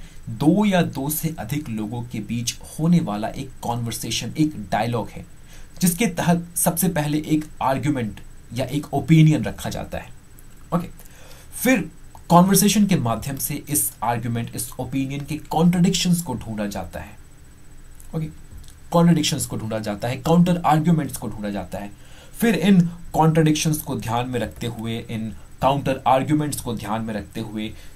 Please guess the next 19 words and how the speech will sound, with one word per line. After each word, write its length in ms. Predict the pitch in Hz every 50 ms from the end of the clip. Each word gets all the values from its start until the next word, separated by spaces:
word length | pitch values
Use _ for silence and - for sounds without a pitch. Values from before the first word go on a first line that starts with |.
| - - -
जो 80 | 156
हमारा 400 | 156 - 143 147 151 147 147 - -
initial 440 | 160 170 202 202 - - 190 156 -
argument 500 | - 113 113 107 113 107 107 107 104 -
है, 120 | - 127 120
जो 100 | 120 110
initial 460 | - 143 147 156 156 156 - - -
opinion 440 | - 117 120 123 123 123 120 123 123
है, 160 | 127 135 - -
उसे 220 | 170 175 - 185
modify 560 | 135 110 113 113 113 117 117 - 147 127 120
किया 180 | 107 - 107 98
जाता 280 | 95 92 87 85 98
है, 80 | 101 104
उसे 240 | 101 - - 165 -
reform 480 | - 113 120 113 - - 131 135 123
किया 180 | 117 - 98 -
जाता 280 | - - - - - -
है। 140 | - 175